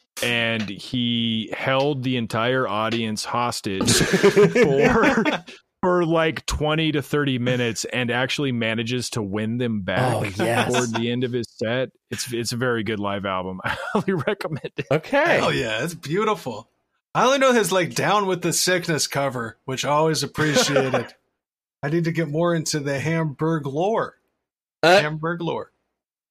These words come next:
Speaker 3: I'm just <laughs> popping 'em off tonight, Arthur.
Speaker 2: Damn.
Speaker 3: <laughs>
Speaker 2: Fucking portmanteau master over here.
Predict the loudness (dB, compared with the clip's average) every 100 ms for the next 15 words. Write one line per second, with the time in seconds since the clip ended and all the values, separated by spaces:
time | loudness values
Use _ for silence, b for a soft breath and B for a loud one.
0 | _ _ -20 -20 _ -2 0 0 -2 -6
1 | _ 2 2 2 0 2 2 0 -2 -4
2 | -2 -2 -2 2 4 4 4 2 0 -2
3 | 0 0 2 2 0 0 2 2 4 0
4 | 0 2 2 2 2 0 0 2 2 2
5 | 2 2